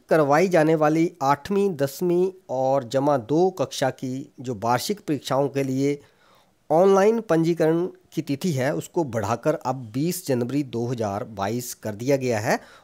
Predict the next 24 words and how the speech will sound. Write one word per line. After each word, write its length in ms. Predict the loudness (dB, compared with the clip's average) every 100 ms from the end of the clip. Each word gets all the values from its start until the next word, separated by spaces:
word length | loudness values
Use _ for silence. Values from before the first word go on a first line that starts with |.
| 0
और 180 | 2
ये 360 | 2 2 4 4 4
पन्द्रह 280 | 0 2 2
सौ 220 | 2 0 -2
रुपया 420 | -2 0 2 2 -2 _
शुल्क 400 | -8 -2 -2 -4 -8
के 100 | -8
साथ, 280 | -4 -6 -6
विलम्ब 320 | 0 2 0
शुल्क 240 | -2 -6
के 120 | -4 -4
साथ 320 | -4 -6 -6
होगी 280 | -10 -8 -8 -12 -20 -18 0
और 200 | 2 2
सभी 360 | 2 0 0 0
प्रकार 380 | -2 0 0 0
के 80 | -4
आवेदन 420 | -4 -2 0 0
केवल 440 | 0 -4 -4 -4 -6 _ -4
ऑनलाइन 480 | -2 0 0 -2 -4
ही 260 | -6 -8 -8 _ _ _
स्वीकृत 600 | -4 -4 -4 -4 -4 -6 _
किए 220 | -6 -4
जाएंगे। 380 | -4 -6 -8 -10